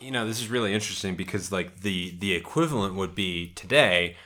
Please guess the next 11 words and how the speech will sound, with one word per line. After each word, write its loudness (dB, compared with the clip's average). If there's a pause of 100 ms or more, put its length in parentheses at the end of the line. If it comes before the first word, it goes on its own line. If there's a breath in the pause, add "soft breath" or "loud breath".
(160 loud breath)
of -4
some -4
kind 2
of, -4
like, -6
alien 0
being -2
landing -4
on -4
Earth -4
and, -12